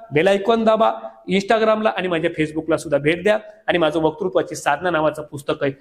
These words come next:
घर बसल्या भाषण कसं शिकावं या पुस्तकात सांगितलं आणि सगळ्या प्रकारचे भाषणाचे डेमो सुद्धा मी पुस्तकात दिले.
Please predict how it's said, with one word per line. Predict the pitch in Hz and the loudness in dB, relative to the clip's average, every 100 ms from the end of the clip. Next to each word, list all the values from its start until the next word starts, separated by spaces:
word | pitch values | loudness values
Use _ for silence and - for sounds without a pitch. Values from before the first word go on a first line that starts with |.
| _ _ | _ _
घर | 147 208 | 2 4
बसल्या | 165 156 208 208 | 2 0 2 0
भाषण | 147 165 156 | 0 -4 -4
कसं | 143 147 | -4 -6
शिकावं | 147 151 139 131 - - - | -4 -2 0 -2 -6 -6 0
या | 151 | 2
पुस्तकात | 151 151 147 151 | 0 -2 0 0
सांगितलं | - 139 147 143 139 131 - - | 0 -2 -2 0 0 0 -4 -2
आणि | 135 | -2
सगळ्या | 147 151 180 | 0 0 0
प्रकारचे | 170 - 139 147 | -2 -2 -2 0
भाषणाचे | 135 139 156 139 | 0 0 -4 -4
डेमो | 143 147 160 | 0 0 0
सुद्धा | 160 180 | 0 2
मी | 233 | 2
पुस्तकात | 208 175 160 147 | 2 0 0 0
दिले. | 139 147 | 0 0